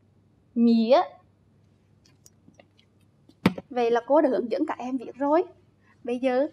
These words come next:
để giúp các em viết các con chữ thật đều, thật đẹp thì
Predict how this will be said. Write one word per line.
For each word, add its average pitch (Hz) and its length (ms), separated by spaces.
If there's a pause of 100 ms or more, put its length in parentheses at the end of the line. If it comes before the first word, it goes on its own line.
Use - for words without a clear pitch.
(140)
để 226 120
giúp 302 220
các - 160
em 262 240
viết - 140 (100)
các - 220
con 285 120 (140)
chữ 302 180
thật - 220
đều, 311 380 (120)
thật - 200
đẹp 254 280 (460)
thì 262 460